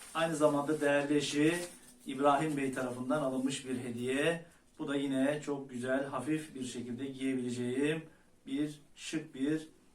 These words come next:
tişört görüldüğü gibi. Şöyle istiyorsanız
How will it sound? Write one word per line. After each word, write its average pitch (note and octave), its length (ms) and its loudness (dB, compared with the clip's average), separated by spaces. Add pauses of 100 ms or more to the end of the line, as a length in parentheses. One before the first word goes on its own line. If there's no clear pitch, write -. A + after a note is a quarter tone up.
(200)
tişört C#3+ 400 -4
görüldüğü A#2+ 380 0
gibi. C#3 540 2 (420)
Şöyle A#2 540 -6
istiyorsanız A#2 800 -10